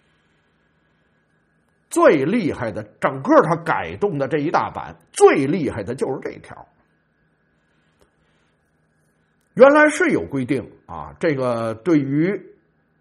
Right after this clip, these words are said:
依法禁止出境的中国公民、依法禁止入境的外国人，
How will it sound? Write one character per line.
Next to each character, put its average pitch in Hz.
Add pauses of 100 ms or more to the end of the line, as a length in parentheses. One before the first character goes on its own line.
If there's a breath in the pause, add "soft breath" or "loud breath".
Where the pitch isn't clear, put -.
(300)
依 233
法 90
禁 190
止 90
出 196
境 165
的 120
中 165
国 165
公 175
民、 156
依 208
法 95
禁 190
止 107
入 170
境 127
的 120
外 120
国 110
人， 117